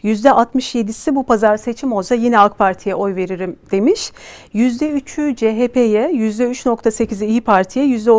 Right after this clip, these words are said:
iki nokta yedisi M H P'ye, yüzde on yedi nokta altısı da kararsızlar diye devam ediyor sosyal medya. Burada şunu soracağım.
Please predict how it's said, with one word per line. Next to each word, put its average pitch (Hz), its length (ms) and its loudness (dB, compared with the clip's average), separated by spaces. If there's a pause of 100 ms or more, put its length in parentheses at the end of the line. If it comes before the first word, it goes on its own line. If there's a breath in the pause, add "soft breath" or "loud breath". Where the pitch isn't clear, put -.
(180)
iki 240 220 -2
nokta 208 240 0
yedisi 185 280 -2
M 214 180 0
H 190 40 -2
P'ye, 214 200 0
yüzde 269 340 2
on 247 160 0
yedi 226 260 -2
nokta 220 280 -4
altısı 208 400 -6
da 359 100 -6
kararsızlar 214 800 4
diye 175 240 -6 (460 soft breath)
devam 196 320 -2
ediyor 185 240 -6
sosyal 196 400 -8
medya. 190 340 -8 (400 loud breath)
Burada 349 220 -2
şunu 285 220 -4
soracağım. 196 480 -6